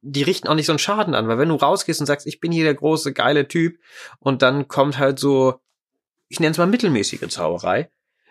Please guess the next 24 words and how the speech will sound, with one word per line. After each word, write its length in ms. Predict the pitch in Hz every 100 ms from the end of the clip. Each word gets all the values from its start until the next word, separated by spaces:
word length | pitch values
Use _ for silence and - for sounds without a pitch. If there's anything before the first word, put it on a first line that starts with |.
| _
äh, 420 | - 127 117 110 110 - _ _ _ _ _
dann, 220 | - 123
dann 180 | 127 131
wirft 180 | 151 190
das 100 | 170
ein 60 | 156
völlig 260 | - 190 -
falsches 320 | 165 - -
Bild. 340 | - 165 113
Aber 200 | - 127
wenn 140 | 131 160
du's 100 | 147
als 140 | 131 -
das 160 | 160
ankündigst, 420 | 170 180 175 170 160
was 80 |
es 100 | 147
ist, 120 | 156 170
eine 140 | 139
Liebhaberei 800 | 131 175 156 143 135 156 165 214 _ _ _ _
zwischen 340 | - 185 190 165
den 120 | -
anderen 300 | 170 160 110
Nummern, 340 | 107 107 127